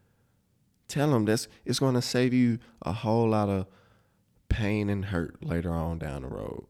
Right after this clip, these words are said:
And I don't, I really don't understand why guys even ask the question, "Am I the best you ever had? Am I the biggest you ever had?" Bro, that, that doesn't <laughs> matter. That,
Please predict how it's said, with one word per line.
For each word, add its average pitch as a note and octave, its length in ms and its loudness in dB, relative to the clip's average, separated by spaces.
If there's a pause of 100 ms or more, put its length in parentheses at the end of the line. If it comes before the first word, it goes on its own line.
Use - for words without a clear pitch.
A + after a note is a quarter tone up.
(1300)
And A2+ 140 2
I A#2+ 100 4
don't, D#3 300 -2
I A#2 80 -4
really F3+ 260 -2
don't D3+ 200 0
understand A2 460 -2
why F#2 120 0
guys G2 460 0
even F#2 300 -4
ask F2 380 -4
the B1 80 -10
question, - 680 -8 (420)
"Am F#2 140 -2
I F2 80 2
the E2+ 80 -2
best E2+ 400 -4
you D#2 100 -6
ever C2+ 160 -8
had? - 460 -10
Am F#2 120 -2
I F2+ 100 2
the F2+ 100 -4
biggest F2+ 520 -4
you B1+ 140 -6
ever - 160 -6
had?" B1 500 -6 (1000)
Bro, G2+ 360 6
that, G#2 440 -2
that A#2 140 2
doesn't G2 440 2
<laughs> - 0 -
matter. F2+ 400 0 (920)
That, D#3 240 10